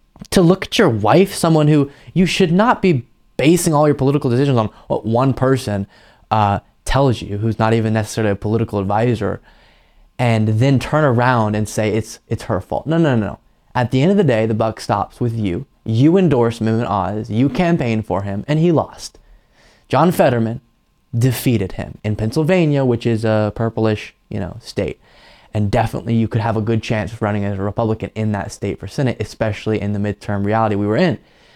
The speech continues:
But Mehmet Oz lost, and that's on you, Trump.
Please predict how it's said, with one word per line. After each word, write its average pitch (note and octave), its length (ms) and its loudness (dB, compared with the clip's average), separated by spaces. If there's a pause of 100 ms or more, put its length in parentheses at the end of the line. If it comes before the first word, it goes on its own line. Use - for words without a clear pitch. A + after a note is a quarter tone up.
(560)
But C3+ 320 0 (160)
Mehmet F3 220 4
Oz F3+ 220 4
lost, A#2 520 -2
and B2 100 0
that's D#3 140 0
on B2+ 180 2
you, A#2+ 140 2
Trump. - 300 -10